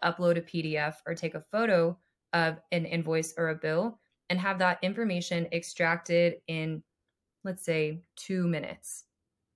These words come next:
And then it's populated into your system of record or your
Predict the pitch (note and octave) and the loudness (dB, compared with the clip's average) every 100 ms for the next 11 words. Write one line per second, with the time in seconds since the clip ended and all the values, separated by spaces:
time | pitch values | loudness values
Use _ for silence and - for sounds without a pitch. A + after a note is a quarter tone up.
0 | _ - F#3 F3 E3+ - G#3 G3 G3 G3 | _ 0 2 4 2 0 0 2 2 0
1 | E3 E3 E3+ - F3 E3+ F#3 F3+ F3 G3 | 4 6 4 2 -2 0 -2 -2 -2 -2
2 | F#3+ F3 D#3+ D#3+ E3+ E3 E3+ E3 D#3 | -2 0 0 2 2 2 2 -2 -2